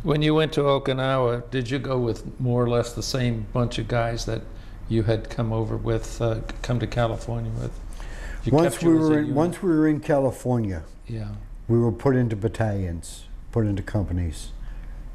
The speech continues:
Speaker 2: and from there we stayed together.
Speaker 1: So largely the guys around you were not strangers to you?
Speaker 2: No.
Speaker 1: All right.
Speaker 2: No, they were all people I, that I knew.
Speaker 1: And you flew to Okinawa?
Speaker 2: Oh, no. We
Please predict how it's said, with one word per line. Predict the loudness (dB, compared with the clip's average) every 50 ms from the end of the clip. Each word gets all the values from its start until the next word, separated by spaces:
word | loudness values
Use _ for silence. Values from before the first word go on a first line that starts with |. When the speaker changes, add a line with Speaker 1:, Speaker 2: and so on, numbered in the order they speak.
| -12 -4
Speaker 2:
and | 2 2 2 2 2
from | 2 2 2 4
there | 6 6 6 6 4
we | 4 0 -2 -4
stayed | -6 -2 0 0 0 0 -2
together. | -6 -4 -4 -4 -4 -4 -6 -8 -8 -12 -14 -14 -14 -14 -16 -14 -14 -14 -14 -14 -12 -12 -12 -12 -14 -14 -14 -12
Speaker 1:
So | -10 -4 0 2 2 2 0 -2 -4 -6
largely | -4 0 2 4 4 4 2 2 -2 -4 -2 -2 -2
the | -2 -2 -4
guys | -4 -2 0 0 -2 -2 -2
around | -4 -2 -2 -2 -2 -2 -2 -2
you | -2 -2
were | -2 -2 -2
not | -2 -2 -4 -4 -6
strangers | -8 -4 -2 -2 0 0 -2 -2 -4 -6 -6 -6 -4
to | -4 -2
you? | 2 4
Speaker 2:
No. | 4 4 4 2 -2 -2 -6 -12 -10 -10 -12 -10 -12 -10 -10 -10 -8 -6
Speaker 1:
All | -4 -4
right. | -2 -2 -4 -4 -4 -6 -8 -8 -8 -8 -8 -6 0
Speaker 2:
No, | 2 4 4
they | 6 6
were | 6 6 4
all | 4 4 2
people | 0 0 -2 -2 0 0 0
I, | 0 0 0 0
that | 0 0 0 2
I | 0 0 0
knew. | 0 -2 -4 -4 -2 0
Speaker 1:
And | 2 4 4
you | 4 2
flew | 2 2 2 2 4
to | 4
Okinawa? | 4 2 2 0 -2 -2 0 0 0 0 0 0 -2 -2 -4 -6 -10 -12 -14 -14 -14 -12 -12 -12 -12 -12 -10 -12 -12 -10 -2 2
Speaker 2:
Oh, | 4 4
no. | 4 4 0 -2 -6 -8 -12 -14 -14 -14 -14 -12 -6 0
We | 2 2 2 2 2 0